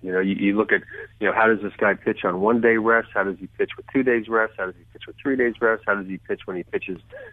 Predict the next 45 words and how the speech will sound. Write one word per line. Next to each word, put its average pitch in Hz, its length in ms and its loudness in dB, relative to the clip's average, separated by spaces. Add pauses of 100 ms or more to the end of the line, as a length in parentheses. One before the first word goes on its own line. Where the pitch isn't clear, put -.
(140)
back-to-back 107 640 2
days? 117 340 4 (540)
You 101 80 -2
know, 87 120 -2
back-to-back-to-back 92 1040 0
days. 123 340 4 (400)
I 107 40 -4
mean, 101 200 -2
you, 147 120 2
you 175 160 0
look 139 200 -2
at 92 100 -4
every 101 280 0
factor. 101 540 0
And, 110 140 -2
and, 117 160 0
and, 123 240 2 (340)
but 120 120 2
one 175 220 2
of 220 80 0
the 139 80 -2
biggest 160 520 -2
factors 113 440 -2
that 95 140 -10
it's 90 180 -16
so 131 140 -2
difficult 107 680 -6
for, 95 240 0 (460)
for 101 100 0
people 127 400 0
to - 160 -4
understand, 101 560 0
especially 117 460 0
with 98 180 0
pitchers, 90 420 -2 (520)
that 101 160 0
when 107 140 2
you 185 100 4
get 170 300 0
to 120 60 -8
this 117 180 -4 (120)
point 117 220 0
of 98 80 -2
the 92 100 -6 (100)
season, 85 460 -4